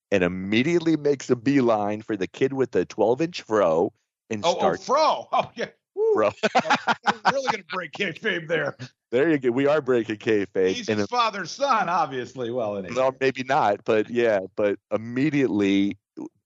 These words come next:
Speaker 1: picks him out of the table and goes for it. And I was sitting there, and I, I think I was talking to, uh, you know, Roman Gomez, and I was like, "Roman, are you seeing this shit?"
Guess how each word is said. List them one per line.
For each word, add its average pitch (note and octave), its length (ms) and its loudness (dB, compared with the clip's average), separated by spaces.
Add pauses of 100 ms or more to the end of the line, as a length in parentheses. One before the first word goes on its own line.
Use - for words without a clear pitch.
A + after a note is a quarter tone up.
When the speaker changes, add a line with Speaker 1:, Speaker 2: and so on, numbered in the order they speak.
Speaker 1:
picks - 280 0
him A#2+ 140 2
out A#2 180 4
of A#2 60 4
the A#2 80 -2
table C#3+ 600 2
and F#2+ 220 -2
goes G#2+ 320 0
for C#2+ 320 -2
it. - 80 -12 (100)
And F2+ 460 2
I F2+ 200 2
was B2 200 -4
sitting G2+ 320 -2
there, F#2+ 160 4
and G2 100 0
I, F#2+ 100 4
I - 300 -6
think B2+ 200 0
I C3+ 80 4
was A#2 160 -2
talking A2 500 -2
to, G2 360 -4
uh, E2 320 4 (180)
you F#2+ 120 -4
know, F2 140 2
Roman G2+ 400 0
Gomez, G#2 580 0
and G2 100 -6
I F#2 80 -2
was F2 180 -4
like, E2+ 160 -2 (100)
"Roman, G#2 300 -6
are - 20 -6
you E2 160 -4
seeing B2+ 320 -2
this D3 140 0
shit?" F3+ 260 0